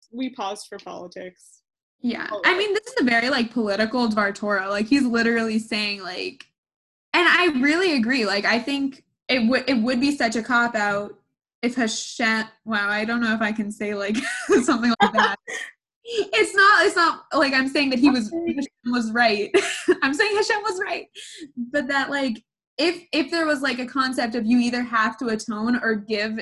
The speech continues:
Speaker 2: a, an offering, then what, yeah, like, what's incentivizing rich people to atone? They're just gonna give an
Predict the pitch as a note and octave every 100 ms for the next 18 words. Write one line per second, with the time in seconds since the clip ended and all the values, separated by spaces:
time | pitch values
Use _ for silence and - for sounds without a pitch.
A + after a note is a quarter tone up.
0 | - A3 G#3 G3+ G3+ _ _ - A3+ -
1 | G3 G#3+ C#4 D4+ D#4+ F4 F4 A3 B3 A#3
2 | G3+ _ _ _ _ A#3 A3+ A3 A3+ -
3 | A#3+ A#3 G3+ G3 A3 G#3+ G#3+ G#3+ A3+ -
4 | _ _ - B3 A#3 G#3+ A3 A3 G#3 G3+
5 | G#3+ G3+ G3 - A3 G#3 G3+ G3+ F#3+ _
6 | - A#3 G#3+ G3+ - A#3+ G#3+ F3+ A3 A#3
7 | A3 A3 A3 G#3+ A3+ G#3+ G3+ A3 G3+